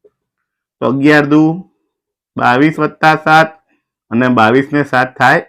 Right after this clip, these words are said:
ઓગણત્રીસ. તો મિત્રો, આ રીતે જવાબ કરી શકાય છે. પહેલા પદાવલીનું સાદુરૂપ આપવાનું છે, કિંમતો મૂકવાની છે અને દાખલો ગણવાનો છે. ખૂબ જ સરળ છે,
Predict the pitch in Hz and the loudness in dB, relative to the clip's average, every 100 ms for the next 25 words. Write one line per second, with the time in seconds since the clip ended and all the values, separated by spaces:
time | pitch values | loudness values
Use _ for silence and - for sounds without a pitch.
0 | - 101 92 90 - 98 _ _ _ _ | -10 -10 -10 -16 -18 -20 _ _ _ _
1 | _ - 180 196 202 202 175 165 160 139 | _ -4 -4 -4 2 4 4 4 0 0
2 | 113 120 - 120 117 131 135 139 151 151 | 2 2 -2 -8 -4 0 0 0 -2 -2
3 | 151 _ _ _ 110 120 139 143 139 - | -6 _ _ _ 0 4 4 4 2 -8
4 | - 120 123 131 131 123 110 131 147 151 | -8 -4 -4 -4 -4 -4 -2 -2 -2 -2
5 | 156 156 156 156 160 156 - _ _ _ | 0 0 -2 -2 -2 -4 -10 _ _ _
6 | _ 123 113 131 147 151 143 151 151 151 | _ -6 -2 -2 -2 -2 -2 -2 -2 -2
7 | 151 151 - _ _ _ 107 110 104 95 | -2 -2 -8 _ _ _ -6 -2 0 0
8 | 127 127 123 131 139 139 143 147 - 113 | 0 0 0 0 0 -4 -4 -6 -8 -4
9 | 120 120 113 113 135 139 147 151 151 | -2 -2 0 2 0 0 0 0 -6